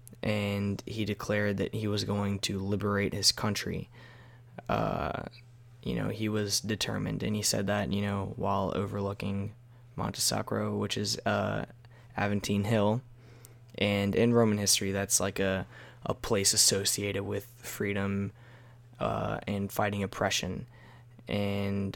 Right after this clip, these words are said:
uh, it was dramatic. Like, he, like, dropped onto his knees, and he was like,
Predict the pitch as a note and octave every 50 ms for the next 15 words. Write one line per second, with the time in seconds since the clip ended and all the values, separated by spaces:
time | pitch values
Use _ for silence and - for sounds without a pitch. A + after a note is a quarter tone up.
0 | - - - G#2 G2+ G2+ G2 F#2+ F#2+ G2+ G#2 - - - - - - - - -
1 | - - - - F3+ A3+ G3 D3 - C#3 A2+ G2+ G#2 A#2+ B2+ G2+ F#2+ - - -
2 | A2 G#2+ G2+ - - - D3 D3+ D3 A#2+ F#2+ - - - - - - - - -
3 | - - A2 A2 G#2+ A2 - - - A#2 A2+ A2 A2 A#2+ A2+ G#2+ G2+ G2 G#2 G2+
4 | G2+ G2+ G2+ G2+ G2+ G2 F#2+ G#2 G2+ G2 G#2 G2+ G2+ G2 - - G2 G2 F#2+ -